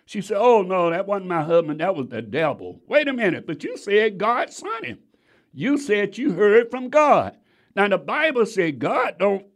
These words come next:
here it is in Ecclesiastes, uh, as I was reading, Ecclesiastes three fourteen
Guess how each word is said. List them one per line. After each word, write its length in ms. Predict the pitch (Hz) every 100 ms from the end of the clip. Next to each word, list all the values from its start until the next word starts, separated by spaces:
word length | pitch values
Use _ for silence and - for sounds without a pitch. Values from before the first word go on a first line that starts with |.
| -
here 260 | - 143 139
it 80 | 170
is 240 | 240 254
in 140 | 202 190
Ecclesiastes, 880 | - 185 190 220 240 277 269 151 147 _ _ _ _ -
uh, 220 | 135 147 -
as 240 | 151 156
I 120 | 185
was 180 | 196 214
reading, 480 | 220 262 269 220 202 _ _ _
Ecclesiastes 720 | - 147 151 185 214 247 - 202
three 240 | - 156 165
fourteen 920 | 165 190 202 202 247 277 247 190 -